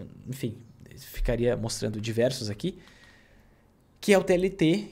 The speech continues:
ele é do longo prazo. Então, não peguei nenhum de médio, peguei dois de curto prazo e um mais de longo prazo, que é pra aqueles que querem se expor a uma queda na taxa de juros americana. Eu acredito que o juro americano vai, é, passar a cair, então quero investir, é, em um título que me dê um ganho com a marcação a mercado,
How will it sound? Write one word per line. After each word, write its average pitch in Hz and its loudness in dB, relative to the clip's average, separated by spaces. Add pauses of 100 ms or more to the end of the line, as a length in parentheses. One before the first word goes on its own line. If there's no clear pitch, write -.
ele 160 4
é 156 4
do 156 4
longo 151 0
prazo. 110 -2
Então, 131 -2
não 151 0
peguei 151 2
nenhum 151 -2
de 175 4
médio, 185 2
peguei 147 0
dois 135 4
de 143 0
curto 165 -6
prazo 180 0
e 170 0
um 160 2
mais 147 0
de 151 0
longo 139 2
prazo, 165 2
que - -4
é 160 2
pra 170 -4
aqueles 170 -2
que - -12
querem 160 -2
se 160 -4
expor 160 0
a - 2
uma 170 -2
queda 180 0
na 165 0
taxa 147 -2
de 143 -2
juros 131 -2
americana. 131 -4
Eu 107 -4
acredito 127 -4
que - -8
o 131 0
juro 139 -2
americano 120 -4
vai, 113 4
é, 104 -2
passar - -2
a 110 -2
cair, 123 2
então 147 2
quero 131 -2
investir, 131 -4 (340)
é, 123 -2
em 131 0
um 131 0
título 135 -4
que 135 -8
me 131 -2
dê 120 2
um 135 2
ganho 135 2
com 139 -4
a - -2
marcação 120 -6
a - -4
mercado, 117 -6